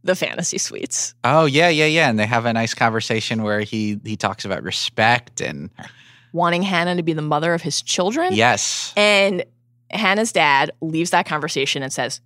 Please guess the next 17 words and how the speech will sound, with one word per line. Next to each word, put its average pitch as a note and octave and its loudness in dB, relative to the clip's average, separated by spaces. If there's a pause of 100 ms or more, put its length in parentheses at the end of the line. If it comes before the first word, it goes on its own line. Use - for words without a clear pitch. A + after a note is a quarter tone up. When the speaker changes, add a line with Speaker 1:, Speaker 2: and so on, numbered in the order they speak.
Speaker 1:
"Tyler D3 0
seems C3 -8
to B2+ -14
be - -10
the C3 -8
real F#2 -6
deal." - -6
Both F3+ 2
of D#4+ 0
her E4+ 2
parents A#3 0
love D#3+ 2
him. D#3+ -2
They D3+ -4
think - -10
he's A#2+ -10
respectful. A#3 2